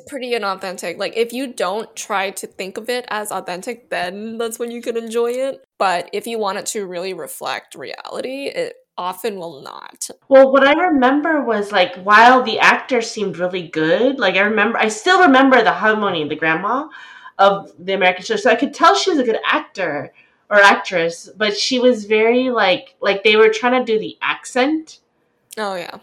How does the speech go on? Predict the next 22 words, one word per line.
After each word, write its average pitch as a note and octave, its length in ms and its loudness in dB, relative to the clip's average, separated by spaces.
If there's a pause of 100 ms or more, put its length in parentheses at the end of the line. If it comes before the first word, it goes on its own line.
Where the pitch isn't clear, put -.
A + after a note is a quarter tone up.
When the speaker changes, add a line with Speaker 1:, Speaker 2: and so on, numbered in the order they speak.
Speaker 2:
And A#3 200 8
that C4+ 280 6
to D#4+ 80 0
me C#4+ 220 4
felt A3 380 6
a G3 100 0
little G3+ 220 4
false. E3+ 720 2
And G3+ 220 0
in G#3+ 140 0
retrospect, A3 680 0
like, F#3 320 -4
maybe G3+ 340 -2
they B3 200 4
could A3+ 180 -8
have G#3+ 140 -4
just G3 240 -12
spoken F#3 520 -4
with F3+ 200 -4
their E3+ 180 0
regular E3 480 -2
English, F#3+ 880 -10